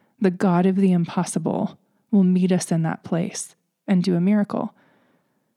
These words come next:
But we are so accustomed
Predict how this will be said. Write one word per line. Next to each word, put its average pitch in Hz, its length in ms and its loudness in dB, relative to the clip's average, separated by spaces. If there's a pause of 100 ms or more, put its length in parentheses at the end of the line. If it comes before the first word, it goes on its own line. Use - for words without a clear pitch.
(220)
But 214 160 2
we 202 420 0
are 208 160 0
so 202 680 2
accustomed 175 800 -2